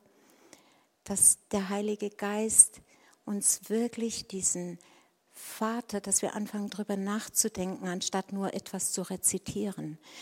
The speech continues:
Dass wir ihn fragen: „Gott, wie bist du für mich in meiner Situation?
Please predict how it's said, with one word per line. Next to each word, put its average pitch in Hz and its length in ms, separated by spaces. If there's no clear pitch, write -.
Dass 214 220
wir 220 160
ihn 214 160
fragen: 233 800
„Gott, 247 380
wie 277 180
bist - 540
du 233 140
für 226 240
mich 254 500
in 220 160
meiner 254 440
Situation? 247 960